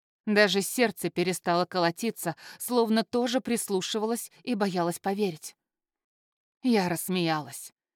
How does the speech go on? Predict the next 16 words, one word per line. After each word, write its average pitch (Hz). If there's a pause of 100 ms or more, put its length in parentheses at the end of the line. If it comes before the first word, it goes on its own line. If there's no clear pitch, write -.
(180)
Громко, 202
хрипло, 202 (260)
почти 233
безумно. 202 (640)
А 180
потом 185
прикрыла 185
рот 190
ладонью, 175 (280)
потому 208
что 202
смех 226
внезапно 196
превратился 202
в 185
рыдание, 185